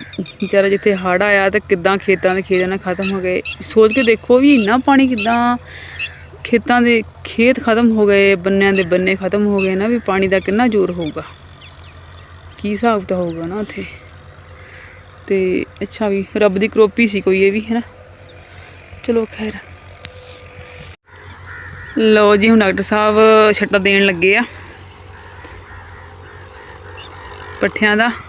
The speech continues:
ਤੇ ਹੁਣ ਨਾਲ ਨਾਲ ਬੰਗਲੇ ਵੀ ਆਪਣਾ ਯੋਗਦਾਨ ਪਾਈ ਜਾਂਦੇ ਖਾਣ ਪੀਣ ਵਿੱਚ ਨਾ, ਜੋ ਉਹਨਾਂ ਨੂੰ ਲੱਭਦਾ ਹੈ, ਜੋ ਉਹਨਾਂ ਨੂੰ ਚੰਗਾ ਲੱਗਦਾ ਹੈ ਨਾ।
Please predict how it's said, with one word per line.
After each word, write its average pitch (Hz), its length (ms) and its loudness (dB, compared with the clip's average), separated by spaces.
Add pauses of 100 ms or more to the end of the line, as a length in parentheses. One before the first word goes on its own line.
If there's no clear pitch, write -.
(240)
ਤੇ 202 120 2
ਹੁਣ 190 240 0 (1120)
ਨਾਲ 208 380 2
ਨਾਲ 208 340 2 (1160)
ਬੰਗਲੇ 254 440 4
ਵੀ 247 420 4 (1040)
ਆਪਣਾ 233 260 0
ਯੋਗਦਾਨ 214 420 4
ਪਾਈ 208 200 2
ਜਾਂਦੇ 208 200 4
ਖਾਣ 202 300 0
ਪੀਣ 190 200 0
ਵਿੱਚ 190 240 -2
ਨਾ, 202 120 0
ਜੋ 196 140 4
ਉਹਨਾਂ 196 160 2
ਨੂੰ 196 80 0
ਲੱਭਦਾ 180 300 0
ਹੈ, 196 320 0
ਜੋ 185 120 0
ਉਹਨਾਂ 185 140 -2
ਨੂੰ 190 60 -2
ਚੰਗਾ 180 340 0
ਲੱਗਦਾ 180 200 2
ਹੈ 185 40 0
ਨਾ। 226 140 2